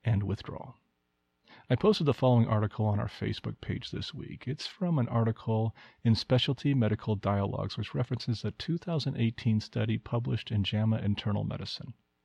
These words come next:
The article states that twenty-five percent of elderly patients who have been prescribed sedatives like benzodiazepines became dependent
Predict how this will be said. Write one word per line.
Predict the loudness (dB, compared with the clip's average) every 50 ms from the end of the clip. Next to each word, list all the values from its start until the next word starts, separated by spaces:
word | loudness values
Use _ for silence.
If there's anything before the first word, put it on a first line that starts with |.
| _ _ _ _ _ _ _ _ _ -20 -20 -20 -2 2
The | 4 6
article | 6 4 4 2 0 -2
states | 0 0 0 0 0 0 -2
that | -4 -6 -6
twenty-five | -6 -2 0 0 2 0 0 0 -2 -2 -2 -2 -2
percent | -2 -4 -4 -2 0 0 0 2 0
of | -2 -2
elderly | 0 0 0 2 2 2 2 2 0
patients | 0 0 -2 -4 -4 -4 -8 -12 -12 -14 -14 -16 -18 _ _ _ _ _ _ -20 -20 -20 _ _
who | 4 6 8
have | 8 8 6
been | 6 6 6 6 4
prescribed | 2 0 -2 0 0 2 2 2 2 0
sedatives | 0 0 2 2 2 2 0 -4 -6 -6 -6 -4 -2
like | -2 -2 -2 -2 0
benzodiazepines | 2 4 4 4 4 2 2 4 4 4 4 2 0 -2 -4 -6 -8 -8 -8 -10 -12 -16 -18 _ _ _ _ _ _ _ _ _ _ _ _
became | 2 2 2 2 2 2 4 6 6 4 4
dependent | 2 0 -2 -2 0 0 2 2 2 0 -2